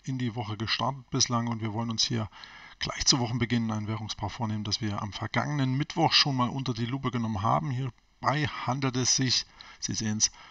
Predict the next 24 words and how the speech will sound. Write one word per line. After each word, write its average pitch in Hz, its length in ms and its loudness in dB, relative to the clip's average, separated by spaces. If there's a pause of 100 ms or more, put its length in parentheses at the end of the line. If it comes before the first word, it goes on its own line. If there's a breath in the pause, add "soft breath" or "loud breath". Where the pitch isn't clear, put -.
(280 loud breath)
um 120 140 0
den 101 180 0 (240)
Euro 143 280 8
gegenüber 123 300 2
dem 117 80 2
Australdollar, 123 580 8 (760)
der 131 140 6
sich 120 200 8
heute 143 160 8
ein 135 80 6
Stück - 260 6
weit - 160 2
schwächer 113 480 4
zeigt. 143 420 6
Warum? 123 300 2
Weil 131 160 4
wir 117 100 2
hier 131 300 2 (320 loud breath)
die 123 80 -2
ozeanischen 120 640 4
Währungspaare 113 560 4
auf 110 160 -4
der 104 240 0 (160)
Sieger- 131 600 6